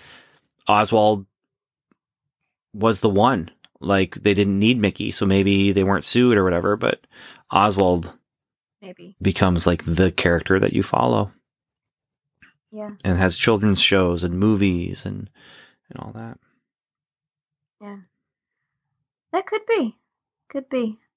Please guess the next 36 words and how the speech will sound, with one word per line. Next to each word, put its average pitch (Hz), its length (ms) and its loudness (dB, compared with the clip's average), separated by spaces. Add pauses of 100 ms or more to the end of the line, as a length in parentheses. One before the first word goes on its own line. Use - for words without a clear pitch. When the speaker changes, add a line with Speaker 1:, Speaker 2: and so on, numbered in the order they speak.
(140)
Speaker 2:
Um, 214 840 2
and 233 160 4
then 262 120 4
the 262 120 2
last 262 400 2
two 294 200 -4
things 262 260 -4
I 220 100 2
have 220 380 2
are 202 180 2
the 196 60 -6
Dark 202 300 0
Aster, 196 400 -2
which 202 180 -14
is 185 240 -4
Ren 190 220 0
and 190 120 -4
the 180 200 -2 (120)
Accuser's 185 800 0
ship, - 460 -2 (880)
and 180 320 2
a 180 40 2
helicarrier. 185 640 -2 (300)
And 185 160 -8
that's 180 240 -4
it. - 320 -4 (1800)
Speaker 1:
Yeah. - 180 -18 (840)
So 120 200 -4 (180)
lots 139 400 0
going 107 240 0
on 98 100 0
in 95 80 0
the 92 60 -2
background 92 420 -4
of 87 80 -6
this. 95 320 -2